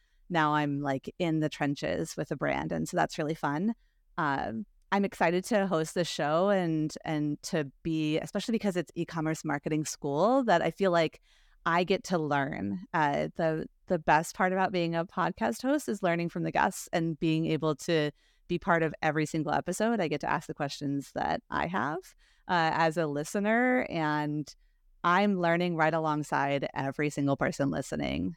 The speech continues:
Uh, I feel like we've had some incredible guests, uh, so far in recording the show, and there's something I've taken away from every single episode, and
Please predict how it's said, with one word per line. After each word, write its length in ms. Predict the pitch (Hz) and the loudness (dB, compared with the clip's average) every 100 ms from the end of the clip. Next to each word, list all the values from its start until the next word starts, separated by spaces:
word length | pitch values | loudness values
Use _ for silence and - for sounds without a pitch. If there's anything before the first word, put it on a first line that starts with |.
| - | -6
Uh, 320 | 160 139 139 - | 0 0 0 -2
I 120 | - 147 | -2 -4
feel 280 | - 147 | 0 0
like 440 | 135 139 131 - - _ _ _ _ | 2 2 0 -6 -18 _ _ _ _
we've 240 | 170 160 | 2 2
had 200 | 170 156 | 4 2
some 120 | 147 156 | 4 0
incredible 520 | 147 - 147 143 147 | 0 2 0 2 0
guests, 480 | 139 139 147 - - | 2 0 -2 -8 -8
uh, 180 | 165 151 143 | -4 -4 -4
so 200 | - 156 | -4 -6
far 440 | - 139 139 156 | -2 -2 2 2
in 340 | 170 156 151 143 | 2 2 0 0
recording 440 | 156 - 156 147 | -4 -2 -2 0
the 80 | 143 | 0
show, 420 | - 143 139 170 | -2 0 2 4
and 320 | 175 147 143 139 _ _ | 4 2 0 -2 _ _
there's 180 | 160 151 | -4 -2
something 400 | - 151 147 156 | -2 -4 -2 0
I've 260 | 151 143 - _ | 0 -2 -8 _
taken 280 | - 139 147 | 0 0 2
away 220 | 139 139 | 0 0
from 280 | - 160 160 | -2 -2 -2
every 260 | 156 147 147 | 0 0 -2
single 340 | - 147 147 | -2 -2 -2
episode, 580 | - - 160 185 185 220 | -4 -6 -6 -2 0 2
and 260 | 196 147 | 2 2